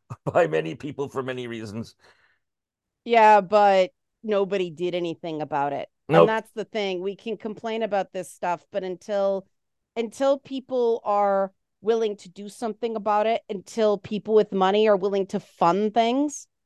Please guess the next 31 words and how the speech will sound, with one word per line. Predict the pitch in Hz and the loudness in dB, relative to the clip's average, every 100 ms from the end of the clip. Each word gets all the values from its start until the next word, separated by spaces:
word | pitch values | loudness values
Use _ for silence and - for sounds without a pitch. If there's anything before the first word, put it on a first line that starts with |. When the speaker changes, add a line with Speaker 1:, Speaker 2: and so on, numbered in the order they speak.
| _ _ _ _ | _ _ _ _
Speaker 2:
until, | - 220 - 226 202 196 - | -6 -6 2 6 6 4 0
you | 226 | 0
know, | 202 - | 0 0
and | 240 | -2
I, | 233 233 196 | 2 2 2
I | 220 214 | 2 2
really | 202 202 | 2 -2
don't | 190 180 175 | 0 -2 -4
think | 190 160 | -4 0
government's | 175 180 170 170 - | 0 2 0 -2 -6
the | 190 | -8
solution | - 180 170 175 - | -6 0 0 0 2
on | 175 175 | 2 4
this | 180 - | 0 -2
one. | 190 180 | 0 0
I | 170 | 0
tried | - 175 156 170 165 | 0 4 6 4 2
the | |
government | 170 151 170 175 - | -2 0 0 -4 -2
route | 170 165 175 170 | 2 4 4 2
and | 185 165 160 - | 0 0 0 -4
it's, | 165 156 - - - _ _ _ _ _ _ _ _ _ _ - | -4 -6 -10 -20 -20 _ _ _ _ _ _ _ _ _ _ -2
i-, | 220 - | -2 2
it's | 262 - - - | 2 0 -8 -4
despair. | 262 - - - 226 185 190 196 190 160 _ | -4 -4 -12 0 2 4 4 4 2 -2 _
Like, | 202 196 185 - | 0 0 0 -2
they | 196 | -4
just, | 170 196 208 156 _ _ | -4 -8 -8 -8 _ _
governments | 180 233 240 247 214 | 0 2 2 -2 -4
aren't | 185 - | -6 -8
creative. | - 165 151 143 | -10 -6 -6 -8